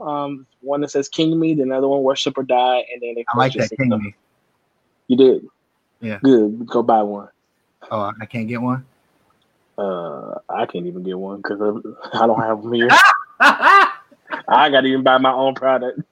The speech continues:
Speaker 2: Okay, I guess I'll buy one. Amen.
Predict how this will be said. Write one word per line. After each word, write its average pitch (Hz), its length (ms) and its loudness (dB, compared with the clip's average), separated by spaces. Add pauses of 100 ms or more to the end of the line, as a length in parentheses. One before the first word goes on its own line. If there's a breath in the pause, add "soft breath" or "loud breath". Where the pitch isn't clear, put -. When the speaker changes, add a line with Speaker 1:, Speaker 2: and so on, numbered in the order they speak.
(1040 soft breath)
Speaker 2:
Okay, 110 400 -2 (160)
I 107 140 -10
guess 110 200 -12
I'll 104 80 -6
buy 101 200 -8
one. 101 220 -14 (560)
Amen. 101 380 -8